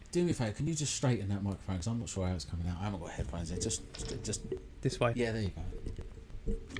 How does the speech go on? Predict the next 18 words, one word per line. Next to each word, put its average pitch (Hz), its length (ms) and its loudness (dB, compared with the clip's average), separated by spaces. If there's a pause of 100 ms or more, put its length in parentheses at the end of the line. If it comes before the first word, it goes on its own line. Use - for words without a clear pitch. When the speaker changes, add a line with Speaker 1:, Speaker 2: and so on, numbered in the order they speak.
Speaker 2:
You're 135 140 4
happy 123 260 2
now? 117 240 2
Speaker 1:
Oh, 98 200 -10
working - 280 -10
amateurs. - 420 -8 (440)
Speaker 2:
Has 135 80 4
that 147 140 10
made 147 140 10
any 143 140 12
difference? 139 480 4 (220)
Anyone 139 300 6
listening 131 280 4
at 117 60 2
home, 110 220 2
has 120 80 -4
that 113 100 4
made 120 180 2